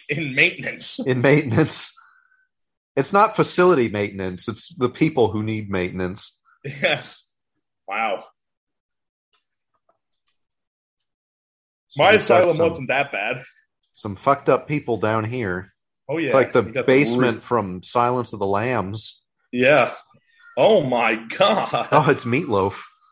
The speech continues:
Speaker 1: <laughs> I'd do anything for love. <laughs>
Speaker 2: <laughs> Just keep him in there.
Speaker 1: But I won't share my pre-, crayons with Gary Busey.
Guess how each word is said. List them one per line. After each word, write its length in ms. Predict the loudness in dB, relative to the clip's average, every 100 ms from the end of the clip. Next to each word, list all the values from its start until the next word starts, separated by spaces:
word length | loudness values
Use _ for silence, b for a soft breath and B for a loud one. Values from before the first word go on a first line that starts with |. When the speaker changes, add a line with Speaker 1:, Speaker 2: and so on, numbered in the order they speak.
| _ _
Speaker 1:
<laughs> 420 | _ _ _ 0
I'd 1400 | 4 8 6 4 -2 -12 -10 -10 -10 0 6 8 8 8
do 220 | 8 8
anything 540 | 6 6 6 6 4
for 120 | 4 6
love. 500 | 6 6 6 4 -2 -4
<laughs> 1300 | -2 4 6 8 6 -2 -8 -2 0 0 0 -2 -2
Speaker 2:
<laughs> 160 | -12 -20 B B B B _ _ _ _ _ _
Just 260 | -20 -20 -18
keep 240 | -18 -8
him 180 | -6 -6
in 140 | -6
there. 160 | -2 2
Speaker 1:
But 100 | 4
I 60 |
won't 260 | 4 2 0
share 300 | -2 -2 -2
my 240 | -2 -4 -8 _ -18 -18
pre-, 220 | -6 -6 -6 -6
crayons 540 | -4 -2 0 -2 -4
with 140 | -14 -8
Gary 280 | -6 -6
Busey. 560 | -8 -8 -8 -6 -8